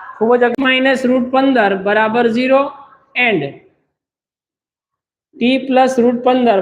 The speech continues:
બરાબર ઝીરો. તો t બરાબર શું થાય? રૂટ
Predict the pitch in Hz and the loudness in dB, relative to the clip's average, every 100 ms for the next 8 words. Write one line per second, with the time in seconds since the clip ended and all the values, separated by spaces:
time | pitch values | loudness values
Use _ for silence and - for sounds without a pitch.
0 | 196 208 208 208 202 180 180 135 127 - | 2 2 2 2 0 2 0 0 -6 -14
1 | _ _ _ _ 196 190 - 240 262 254 | _ _ _ _ -2 -2 0 0 2 2
2 | 262 262 262 262 269 226 208 220 220 - | 2 2 0 0 0 2 2 0 -4 -14
3 | - - - _ - 170 208 220 | -20 -20 -20 _ -6 2 2 2